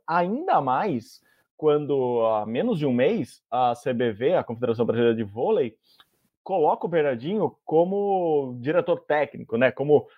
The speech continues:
como gerente, vamos dizer assim, das seleções masculinas do Brasil.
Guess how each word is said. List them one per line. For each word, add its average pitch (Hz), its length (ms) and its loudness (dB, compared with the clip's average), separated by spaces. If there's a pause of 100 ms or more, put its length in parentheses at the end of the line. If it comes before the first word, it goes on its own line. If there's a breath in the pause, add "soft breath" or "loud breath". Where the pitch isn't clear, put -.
como 151 220 0
gerente, 160 640 0
vamos 123 280 0
dizer 131 220 0
assim, 151 360 0 (200 loud breath)
das 175 200 4
seleções 190 400 -2
masculinas 202 500 -2
do 208 60 -2
Brasil. 185 440 0